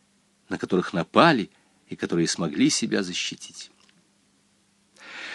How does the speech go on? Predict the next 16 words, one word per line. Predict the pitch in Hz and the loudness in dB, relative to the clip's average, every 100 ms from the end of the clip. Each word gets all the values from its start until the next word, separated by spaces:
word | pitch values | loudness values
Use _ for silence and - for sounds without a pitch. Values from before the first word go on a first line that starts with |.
| - | -12
Средневековый | - - 156 196 202 240 208 180 | -2 0 6 6 8 10 10 10
меч | 202 220 - | 10 8 8
и | 143 | 6
золотой | 139 135 185 180 | 6 8 8 8
щит | - - 202 190 | 6 2 2 4
казались | 170 156 170 151 | 4 8 8 8
абсурдными | 147 127 - 196 117 104 95 95 | 6 4 4 4 4 4 6 6
и | 90 | 6
подчеркивали | 107 - 156 - 139 139 135 - - - | 4 4 2 4 6 6 2 -8 -18 -4
некоторую | 196 202 - 123 113 | 4 4 8 10 10
скудность | - 180 160 117 104 - - | 6 4 4 6 4 4 6
воображения | 104 101 110 101 127 117 95 92 | 8 8 8 10 10 10 8 4
тех, | - 120 | 6 4
кто | - - | 4 4
их | 98 - | 4 4
подарил. | 95 92 90 | -2 0 0